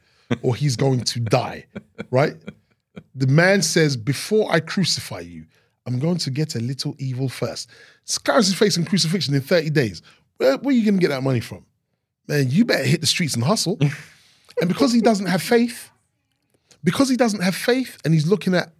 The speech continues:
Speaker 2: uh, he sees Jesus as a, as a
Speaker 1: A trickster.
Speaker 2: as a trickster, right?
Speaker 1: Do it too.
Speaker 2: He goes, "I could do that. Look." Co-, because he wants to change his life.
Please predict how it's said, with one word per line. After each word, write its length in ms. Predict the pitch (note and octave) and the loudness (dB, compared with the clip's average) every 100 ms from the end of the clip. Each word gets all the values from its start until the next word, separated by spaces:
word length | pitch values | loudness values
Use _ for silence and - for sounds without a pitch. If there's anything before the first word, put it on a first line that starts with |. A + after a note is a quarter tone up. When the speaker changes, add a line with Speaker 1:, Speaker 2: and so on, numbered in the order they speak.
| _ | _
Speaker 2:
uh, 160 | - F2+ - | -4 -4 -2
he 100 | D#3+ | -2
sees 380 | - F#3+ D3+ - - _ _ | 2 2 0 -4 -18 _ _
Jesus 440 | C3 G3 G#3+ C#3+ E3+ | 0 4 4 4 2
as 160 | D3+ | 2
a, 80 | C#3+ - | 0 2
as 160 | D3+ C#3 | 2 4
a 160 | C#3 - | 2 0
Speaker 1:
A 60 | D#2+ | -6
trickster. 540 | - C3 - F2 D#3 - | -4 -4 -2 -2 -2 -2
Speaker 2:
as 140 | D#3+ | 0
a 40 | D#3+ | 0
trickster, 480 | - - - - - _ _ - | -2 -4 -6 -8 -12 _ _ 0
right? 180 | E3 | 0
Speaker 1:
Do 80 | F#3+ | 2
it 80 | A#2 | -2
too. 340 | F3+ D4+ G#3 - - _ _ _ _ _ _ _ | 0 0 -2 -4 -18 _ _ _ _ _ _ _
Speaker 2:
He 100 | D3+ | 0
goes, 220 | D#3 D#3 - - | 0 0 -8 -4
"I 60 | G3+ | 0
could 160 | E3 | 2
do 140 | B2+ B2+ | 2 2
that. 240 | A3 - _ _ _ - | 0 -4 _ _ _ -2
Look." 360 | G#3 - - - _ _ _ _ _ _ _ _ _ _ - - - | 0 0 -6 -20 _ _ _ _ _ _ _ _ _ _ -20 -12 -4
Co-, 100 | F#3+ | -2
because 300 | F3+ F3 F#3 | -2 -4 -2
he 60 | |
wants 240 | F#3+ F#3+ - | -2 -4 -4
to 40 | |
change 240 | - F#3+ | -2 -2
his 100 | E3+ | 0
life. 540 | F3 A#3+ - - - | -2 -4 -6 -12 -20